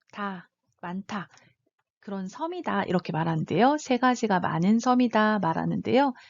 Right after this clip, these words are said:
자, 이 세 가지에 들어가는 건 첫 번째 돌, 화산이 폭발해서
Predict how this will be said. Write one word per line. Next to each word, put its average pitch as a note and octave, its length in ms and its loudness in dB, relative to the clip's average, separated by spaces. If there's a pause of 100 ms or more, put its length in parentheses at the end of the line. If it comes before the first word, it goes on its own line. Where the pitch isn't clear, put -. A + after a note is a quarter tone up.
(340)
자, F3 120 -10
이 F#3 100 -4
세 E4+ 160 -4
가지에 F#4+ 400 0
들어가는 G#3 540 0
건 E4 240 2
첫 E4+ 160 -4
번째 E4+ 440 2
돌, F#3 680 2
화산이 D#4+ 460 2
폭발해서 D4+ 800 0